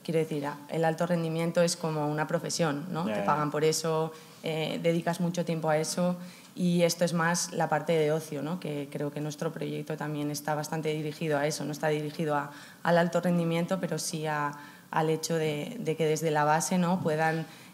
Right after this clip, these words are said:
Speaker 1: eh, adquirir, eh, y obtener esos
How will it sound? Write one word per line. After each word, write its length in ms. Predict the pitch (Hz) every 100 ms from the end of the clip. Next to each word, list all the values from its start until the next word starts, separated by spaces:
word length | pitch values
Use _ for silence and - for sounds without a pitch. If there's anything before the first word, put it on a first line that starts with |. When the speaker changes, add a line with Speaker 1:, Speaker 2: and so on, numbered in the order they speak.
| -
Speaker 1:
eh, 280 | 165 156 147
adquirir, 680 | 170 170 175 170 180 190 185
eh, 440 | - 160 151 151
y 400 | - 160 151 147 147
obtener 520 | 165 - 160 165 165
esos 560 | 165 160 165 156 - -